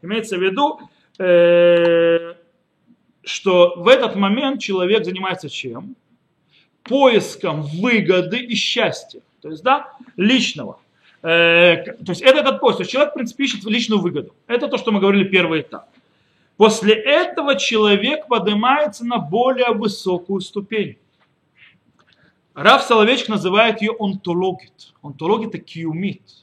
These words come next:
Э, это бытие, то есть это сущность, то есть, в принципе, э, сущность бытия человеческого. Э, и, в принципе, ее источник, э, в сущности самого, самого бытия.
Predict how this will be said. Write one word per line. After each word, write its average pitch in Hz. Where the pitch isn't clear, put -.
Э, 147
это 156
бытие, 160
то -
есть 135
это 139
сущность, 196
то 143
есть, -
в -
принципе, 156
э, 143
сущность 196
бытия 160
человеческого. 147
Э, 156
и, 170
в -
принципе, 240
ее 196
источник, 233
э, 165
в -
сущности 233
самого, 185
самого 208
бытия. 196